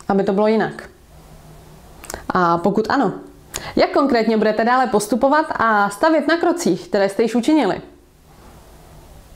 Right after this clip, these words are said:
Jak byste tento rok popsali jednou jedinou větou?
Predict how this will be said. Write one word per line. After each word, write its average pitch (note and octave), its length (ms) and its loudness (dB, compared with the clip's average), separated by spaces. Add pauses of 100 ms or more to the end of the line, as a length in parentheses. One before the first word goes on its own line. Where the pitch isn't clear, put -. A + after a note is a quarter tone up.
(1040)
Jak G#3+ 120 0
byste F#4+ 240 0 (120)
tento B3+ 240 2
rok A3+ 140 0
popsali A#3 560 2
jednou D4 440 2
jedinou C4+ 440 2
větou? G#3+ 500 0